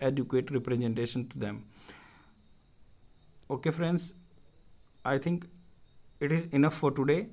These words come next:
Tomorrow we will start from the twelfth, that universal adult franchise. And if you are liking my initiative, please share and tell me that where I can improve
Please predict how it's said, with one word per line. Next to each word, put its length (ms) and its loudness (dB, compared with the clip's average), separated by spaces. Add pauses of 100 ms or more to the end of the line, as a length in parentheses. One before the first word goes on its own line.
(500)
Tomorrow 380 6
we 120 4
will 140 4
start 340 2
from 240 4
the 180 0 (380)
twelfth, 440 6
that 280 6
universal 640 6
adult 300 4
franchise. 640 0 (560)
And 300 4
if 200 -2
you 80 4
are 80 6
liking 400 4
my 100 4
initiative, 680 2
please 260 2
share 300 2 (460)
and 260 2
tell 120 6
me 320 6
that 240 -2
where 300 4
I 140 4
can 240 4
improve 460 4